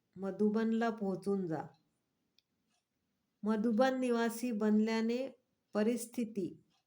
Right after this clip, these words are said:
आणि समस्या खतम होऊन जाईल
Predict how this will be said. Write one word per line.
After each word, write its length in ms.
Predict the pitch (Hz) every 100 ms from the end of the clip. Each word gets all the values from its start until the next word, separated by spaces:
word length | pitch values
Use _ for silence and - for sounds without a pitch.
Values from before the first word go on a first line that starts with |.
| -
आणि 220 | 202 226
समस्या 680 | 214 220 220 220 - 180 143 - _ _ _ _ _ _ _ _ _
खतम 440 | - 220 247 247 226
होऊन 240 | 214 190
जाईल 360 | 165 139 -